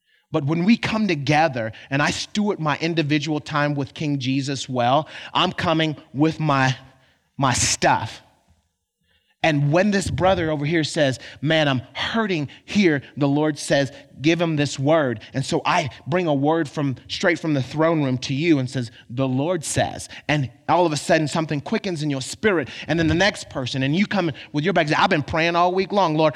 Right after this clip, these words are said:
I've been waiting for chapel all week long." And when I get to chapel, all of a sudden, I'm excited because all the rest of the people have stewarded their time well.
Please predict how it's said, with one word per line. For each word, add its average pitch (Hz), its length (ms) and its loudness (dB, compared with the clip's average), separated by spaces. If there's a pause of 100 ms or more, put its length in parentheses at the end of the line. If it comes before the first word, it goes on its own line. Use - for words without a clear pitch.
(120)
I've 214 180 2
been 165 140 4
waiting 190 220 4
for 170 140 -4
chapel 190 440 2 (140)
all 190 240 6
week 196 200 2
long." 202 200 4
And 170 140 2
when 196 100 2
I 165 60 2 (220)
get 233 160 2
to 214 60 0
chapel, 180 400 2
all 175 60 6
of 165 80 0
a 151 40 -2
sudden, 190 260 2
I'm 151 80 2
excited 190 460 4
because 165 220 0
all 190 140 6
the 170 80 2
rest 208 220 2
of 180 60 -2
the 156 60 0
people 165 240 -2
have 147 120 4
stewarded 208 420 -2
their 160 160 0
time 214 360 2
well. 156 220 6